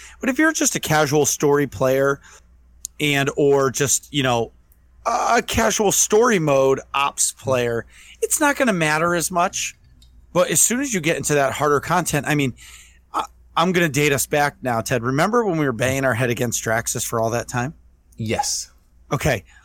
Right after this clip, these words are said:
Speaker 1: Think about if we all knew that if we all put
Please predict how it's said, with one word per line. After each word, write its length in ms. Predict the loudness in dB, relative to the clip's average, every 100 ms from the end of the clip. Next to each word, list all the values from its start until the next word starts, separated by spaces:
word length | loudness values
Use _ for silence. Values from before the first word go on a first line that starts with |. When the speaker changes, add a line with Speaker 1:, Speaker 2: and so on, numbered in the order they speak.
| _ _ _ _
Speaker 1:
Think 260 | -4 -2 0
about 280 | 2 4 4
if 140 | 2
we 280 | 0 0 0
all 480 | 0 2 4 2 0 _ -20 -6
knew 480 | 0 2 4 4 4
that 280 | 2 0
if 180 | -2 -2
we 160 | 0 4
all 180 | 4 2
put 340 | 0 0 0